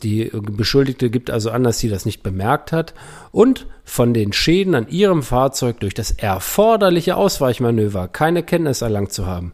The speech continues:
Ein erforderliches Ausweichmanöver heißt so viel wie, da konnte ich nichts für und eigentlich hat sie Schuld, sie hat's nur nicht bemerkt. Also bin ich mal gespannt, was ich nächste Woche da erreichen kann. <laughs> Ja, apropos nächste Woche,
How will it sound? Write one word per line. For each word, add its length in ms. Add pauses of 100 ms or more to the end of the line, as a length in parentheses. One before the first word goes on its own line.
(440)
Ein 220
erforderliches 960
Ausweichmanöver 1080
heißt 440
so 180
viel 320
wie, 220
da 180
konnte 300
ich 140
nichts 240
für 240
und 380 (380)
eigentlich 300
hat 80
sie 120
Schuld, 280
sie 80
hat's 200
nur 100
nicht 260
bemerkt. 540
Also 480
bin 180
ich 140
mal 160
gespannt, 420
was 220
ich 80
nächste 340
Woche 220
da 280
erreichen 440
kann. 260 (100)
<laughs> 800 (220)
Ja, 200
apropos 400
nächste 340
Woche, 300